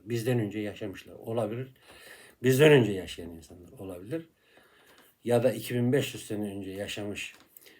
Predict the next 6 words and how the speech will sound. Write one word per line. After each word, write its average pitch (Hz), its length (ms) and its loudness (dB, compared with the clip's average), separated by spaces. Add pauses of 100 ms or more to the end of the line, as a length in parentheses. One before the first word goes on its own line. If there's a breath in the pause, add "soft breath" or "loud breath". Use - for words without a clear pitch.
(140 soft breath)
modern 127 540 8
çağın 98 380 -8
insanları 92 680 -10
diyebiliriz. 90 720 -8 (960 soft breath)
Ama, 156 520 2
e, 107 300 -4